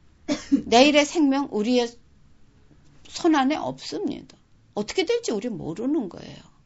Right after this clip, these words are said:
그러니까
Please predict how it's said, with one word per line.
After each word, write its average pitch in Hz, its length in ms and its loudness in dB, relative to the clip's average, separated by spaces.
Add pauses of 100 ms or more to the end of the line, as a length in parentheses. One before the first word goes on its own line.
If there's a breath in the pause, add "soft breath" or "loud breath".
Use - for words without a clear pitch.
(1600)
그러니까 330 500 2